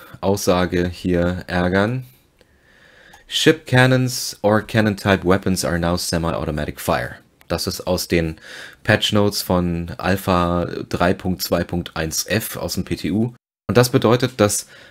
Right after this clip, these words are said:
Waffen wie zum Beispiel die Broadswords oder die Tarantulas jetzt eben nicht mehr automatisch wieder und wieder feuern, solange ihr, ähm, den Button für die jeweilige Feuergruppe gedrückt haltet,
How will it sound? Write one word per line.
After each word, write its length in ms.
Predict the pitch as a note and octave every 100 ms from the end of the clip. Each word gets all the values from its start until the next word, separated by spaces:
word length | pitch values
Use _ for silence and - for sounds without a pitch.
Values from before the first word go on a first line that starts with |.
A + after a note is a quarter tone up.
| -
Waffen 380 | A2 A#2+ A#2+
wie 100 | G2+
zum 220 | G2+ G#2 F#2
Beispiel 640 | F#2 A2+ - F#2+ F2+ F2
die 280 | F#2 F2+ F2+
Broadswords 960 | F#2 F#2 G2 - E2 D2+ D2+ - -
oder 520 | F2+ F#2 E2+ F2 F2 E2+
die 280 | F2+ F2+
Tarantulas 800 | F2 F#2+ F2 B2+ G#2+ E2 F2 - - - - -
jetzt 340 | - G#2 - -
eben 300 | G2 F#2 F2+
nicht 240 | B2 -
mehr 260 | B2 A#2+ -
automatisch 640 | G2+ G#2 F#2+ G#2 A2+ -
wieder 220 | G2 A2+
und 160 | F2 F#2+
wieder 220 | G2 G2
feuern, 500 | F#2 G2+ G#2 A2+ B2+ B2+ - -
solange 480 | - G2 F#2+ F#2+ G2+
ihr, 480 | - F#2+ F#2+ F#2 F#2 - - -
ähm, 440 | F2+ F2 F2 E2+ -
den 400 | F#2 E2+ E2+ C2+
Button 260 | G#2+ - A2
für 140 | -
die 120 | F2+
jeweilige 420 | F#2 F#2 E2 F2+
Feuergruppe 640 | E2 B2 B2+ G#2+ F#2+ - E2+
gedrückt 380 | D#2 G#2 C#3+ G2
haltet, 380 | E2 F2+ D#3+